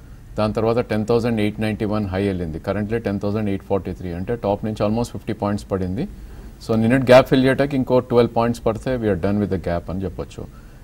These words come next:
And ఈరోజు పెరిగిన, ఆ, అంటే Nifty ఫిఫ్టీలో పెరిగిన స్టాక్స్ చూస్తే కనుక weakest stocks పెరగడం చూసాం మనం. Adani's కానీ, ఐబీ Realty, Tata మోటార్ ఇలాంటి stock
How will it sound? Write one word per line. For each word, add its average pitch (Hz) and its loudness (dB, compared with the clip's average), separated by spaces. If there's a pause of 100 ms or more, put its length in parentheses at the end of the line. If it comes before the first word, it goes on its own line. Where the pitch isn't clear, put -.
(140)
And 123 4
ఈరోజు 165 6
పెరిగిన, 147 2
ఆ, 117 2
అంటే 113 0
Nifty 113 0
ఫిఫ్టీలో 139 -2
పెరిగిన 123 2
స్టాక్స్ 131 2
చూస్తే 131 -4
కనుక 127 -2
weakest 131 -2
stocks - 2
పెరగడం 107 0
చూసాం 87 -8
మనం. 104 -8 (460)
Adani's 110 2
కానీ, 101 0
ఐబీ 98 0
Realty, 101 0
Tata 104 2
మోటార్ 104 -2
ఇలాంటి 120 0
stock 127 -2